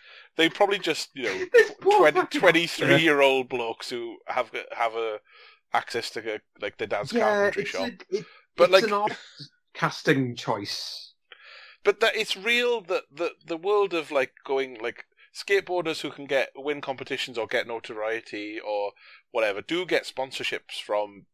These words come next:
Speaker 1: uh, brands and board makers and people who sell, you know,
Speaker 2: Yeah,
Speaker 1: wheels
Speaker 2: yeah.
Speaker 1: and things. And it is part of the going pro and becoming professional is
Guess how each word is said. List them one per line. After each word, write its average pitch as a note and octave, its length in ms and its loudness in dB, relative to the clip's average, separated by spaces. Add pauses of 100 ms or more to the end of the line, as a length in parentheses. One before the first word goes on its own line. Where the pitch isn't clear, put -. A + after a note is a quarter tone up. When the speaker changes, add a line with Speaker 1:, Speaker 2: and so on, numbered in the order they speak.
(140)
Speaker 1:
uh, G2 380 -4
brands A2 520 -4
and G2 200 -12
board G#2 300 -8
makers G2+ 380 -10
and G2 160 -18
people G#2+ 240 -14
who G2+ 80 -10
sell, G2+ 420 -6 (220)
you A2+ 80 -8
know, F#2+ 180 -10
Speaker 2:
Yeah, C3 360 -2
Speaker 1:
wheels G#2 140 -8
Speaker 2:
yeah. G2 100 -6
Speaker 1:
and F#2 80 -12
things. F#2+ 420 -14 (360)
And D#3+ 100 -2
it F3+ 120 2
is F#3+ 180 2
part D#3 340 -2
of C3 200 -6
the B2+ 340 -2 (120)
going B2 360 -6
pro A#2 360 -2
and G#2+ 300 -14
becoming A2+ 340 -8
professional G#2 580 -8
is G2 260 -12